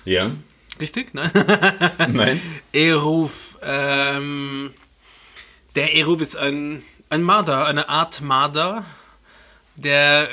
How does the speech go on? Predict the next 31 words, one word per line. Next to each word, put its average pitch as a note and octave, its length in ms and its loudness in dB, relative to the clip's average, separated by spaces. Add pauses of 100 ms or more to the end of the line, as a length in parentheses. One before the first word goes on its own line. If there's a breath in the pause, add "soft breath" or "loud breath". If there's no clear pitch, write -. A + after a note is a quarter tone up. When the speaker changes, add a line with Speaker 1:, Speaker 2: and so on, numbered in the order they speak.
Speaker 2:
ähm, C3 680 -6 (1160 loud breath)
boah, B2+ 120 0
ich - 100 -4
geb A#2+ 160 -8
auf, A#2 360 -4
ich - 120 -6
hab - 240 -10
k-, - 80 -10 (200)
Eruf, B2+ 800 -6 (320 loud breath)
was - 140 -8
könnte - 220 -10
es, - 120 -12
nein, F#3 260 4 (140)
erklär's C3+ 320 -4
mir. - 160 -6 (540 loud breath)
Speaker 1:
Der F#2+ 240 0
Eruf B2+ 720 2 (160)
ist, - 680 0
ähm, F#2 680 4 (920)
im G2+ 140 4
jüdischen A2+ 720 0 (140)
Glauben G#2+ 500 2
aktiv C#3+ 500 -6 (460 soft breath)
und A2 560 0
es A2 140 -2
gibt C#3 160 -2
auch A2 80 2
in A#2 140 4
Wien C#3 160 4
einen G2+ 240 2
Eruf. D#2 420 -8